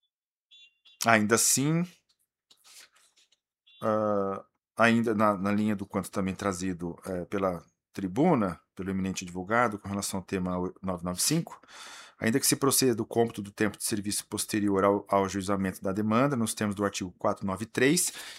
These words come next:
e também anoto que foi, eh, peticionada hoje, juntado aos a-, nos autos, o quinis, né, do, do, do trabalhador, pelo eminente advogado, eh,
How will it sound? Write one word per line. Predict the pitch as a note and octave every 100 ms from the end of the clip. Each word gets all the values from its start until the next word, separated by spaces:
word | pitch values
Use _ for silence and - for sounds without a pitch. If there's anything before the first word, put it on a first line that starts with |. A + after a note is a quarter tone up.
| -
e | G2
também | A#2 A2 A#2 B2 A#2+
anoto | A2 A2+ -
que | -
foi, | - A2+ G#2+ G2+ F2 - - - -
eh, | - G#2
peticionada | - G#2+ - A#2+ A2 A2+ G#2+
hoje, | B2+ D3
juntado | A2+ A2+ A#2 A2+ A2
aos | A2 G#2 G#2 G#2
a-, | -
nos | G2+ G2+
autos, | G#2+ G2+ G#2+ F#2+
o | G#2
quinis, | F#2+ - A2 D3 F3+ -
né, | C3 D#3+ -
do, | G2
do, | F#2+ F2+ F2+ F2+
do | - -
trabalhador, | G#2 G2+ G2 F#2+ B2+
pelo | - G2+ F#2 - - -
eminente | G2+ G2 F#2 G2
advogado, | G#2+ A#2+ A#2+ D3 C#3 G#2 - - - - - - _
eh, | - G2+ G2+ G2+ G2+ G2+ G2 G2 F#2 F#2